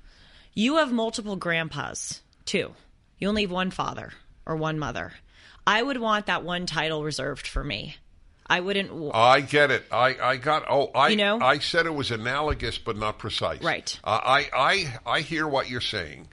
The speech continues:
Speaker 2: Would I feel funny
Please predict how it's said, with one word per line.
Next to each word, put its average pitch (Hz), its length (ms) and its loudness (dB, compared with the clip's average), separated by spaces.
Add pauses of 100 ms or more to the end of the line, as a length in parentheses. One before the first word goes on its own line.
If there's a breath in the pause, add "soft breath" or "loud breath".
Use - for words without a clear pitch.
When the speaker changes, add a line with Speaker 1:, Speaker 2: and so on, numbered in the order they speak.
(840 soft breath)
Speaker 2:
Would 131 280 4
I 156 280 4
feel 151 440 -2
funny 107 720 -6